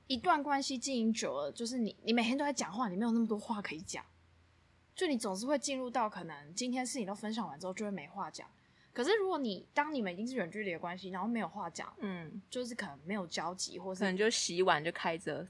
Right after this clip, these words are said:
Speaker 2: 通讯。
Speaker 1: 对，我觉得你一个视讯开那边，可能你也是做你自己的事情，不见得在电脑面前，可是你偶尔可以看一下对方。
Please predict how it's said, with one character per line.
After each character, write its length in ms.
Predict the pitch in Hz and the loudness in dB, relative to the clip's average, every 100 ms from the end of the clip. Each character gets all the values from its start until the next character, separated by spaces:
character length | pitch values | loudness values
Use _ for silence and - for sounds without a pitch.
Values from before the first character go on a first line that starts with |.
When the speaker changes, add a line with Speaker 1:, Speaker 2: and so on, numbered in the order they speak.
| - - | -14 -10
Speaker 2:
通 300 | - 165 185 | -6 -4 -4
讯。 260 | - 160 226 | -6 -6 -2
Speaker 1:
对， 180 | 254 185 | 2 4
我 140 | 226 | 2
觉 100 | 294 | 4
得 80 | 349 | 2
你 260 | 262 185 - - | 2 0 -6 -6
一 100 | 247 | 0
个 140 | 240 | 0
视 200 | - 262 | 0 -4
讯 200 | 247 233 | -2 -2
开 240 | 202 196 | -2 -4
那 100 | 196 | -4
边， 160 | 196 196 | -4 -6
可 100 | 190 | -6
能 120 | 165 | -6
你 120 | 190 202 | -2 -2
也 60 | |
是 100 | 196 | -2
做 160 | 240 254 | -2 0
你 80 | 185 | 0
自 100 | 226 | 0
己 60 | |
的 40 | 175 | 0
事 60 | |
情， 140 | 214 185 | 2 0
不 80 | 196 | 0
见 120 | 208 | -2
得 120 | 185 | 2
在 100 | 202 | 0
电 160 | 202 170 | 0 -4
脑 100 | 143 | -4
面 240 | 175 156 | -6 -6
前， 200 | - 147 | -8 -8
可 120 | 175 | -8
是 120 | 208 | -4
你 200 | 254 180 - - - - | -2 -2 -6 -20 -20 -4
偶 200 | 196 226 | -2 2
尔 100 | 190 | 0
可 140 | 208 | 0
以 60 | 170 | -4
看 200 | - 175 | -2 -4
一 60 | |
下 100 | 175 175 | -6 -6
对 200 | 170 156 | -6 -6
方。 180 | - | -6